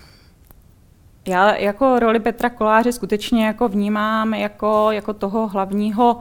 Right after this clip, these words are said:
jak kdyby politického poradce vedle, vedle, vedle Petla-, Petra Pavla. Byť on sám jako říká, že nechce mít žádnou oficiální funkci, ale jako je zjevné, že, že v oblasti vlastně toho politického směřování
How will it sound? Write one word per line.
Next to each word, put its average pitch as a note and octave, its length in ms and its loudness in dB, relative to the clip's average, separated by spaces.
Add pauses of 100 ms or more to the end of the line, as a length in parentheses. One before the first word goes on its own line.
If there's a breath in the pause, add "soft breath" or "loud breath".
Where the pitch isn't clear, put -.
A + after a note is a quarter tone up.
(320 loud breath)
jak - 80 -12
kdyby G3 220 -2
politického G3+ 760 -6
poradce G3+ 600 -6
vedle, F#3 440 -4
vedle, G3 460 -6
vedle F#3 220 -8
Petla-, G3+ 300 -8 (300)
Petra A3 260 0
Pavla. D3 300 -4
Byť F3 240 -10
on B3 120 4
sám G#3 260 2
jako G#3 200 -2
říká, G#3+ 420 0 (420 loud breath)
že F#3 140 -8
nechce G3 260 -4
mít G#3+ 160 0
žádnou G3+ 320 0
oficiální G#3+ 580 -2
funkci, F#3+ 600 -8 (420 loud breath)
ale G#3+ 300 6
jako G#3+ 160 -2
je F#3 220 -2
zjevné, F#3+ 840 -4
že, G3 600 -2
že G3 400 -4
v - 340 -20
oblasti F3+ 540 -6
vlastně G3 280 -8
toho G3 200 -8
politického G3 680 -6
směřování G3 800 -6